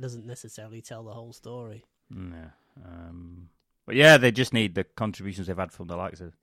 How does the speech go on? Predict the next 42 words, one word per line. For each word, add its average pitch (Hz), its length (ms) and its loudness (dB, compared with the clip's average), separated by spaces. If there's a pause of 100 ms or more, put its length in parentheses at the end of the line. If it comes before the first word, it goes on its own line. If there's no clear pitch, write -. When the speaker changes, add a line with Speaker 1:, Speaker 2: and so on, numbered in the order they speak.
Speaker 2:
Van 85 260 -12
Vliet 85 220 -8
and 78 160 -16
Powell 90 360 -8
and 78 120 -18
stuff, - 240 -20
don't 87 240 -12
they? 80 140 -18 (120)
Uh, 76 60 -18 (640)
you 95 80 -14
need 90 220 -12
those 80 220 -12
sort - 140 -18
of - 40 -20 (200)
twenty-point 85 520 -12
games 85 320 -10
from 80 260 -14
someone 80 300 -12
randomly 80 480 -12
just - 340 -18
to, 80 300 -16
uh, - 20 -16 (720)
you 90 60 -18
know, 78 140 -18 (180)
Marc 107 240 -6
Gasol, 92 580 -6 (140)
he - 80 -12
can 98 160 -12
have 98 140 -6
those 87 180 -4
games 82 320 -8
where 80 160 -10
he'll 82 140 -12
take - 200 -16
four 85 280 -14
shots - 380 -16
and 78 220 -18
get - 140 -16
eight 85 220 -16
points. 80 360 -16
Speaker 1:
Yeah. - 100 -6
Speaker 2:
And 80 80 -20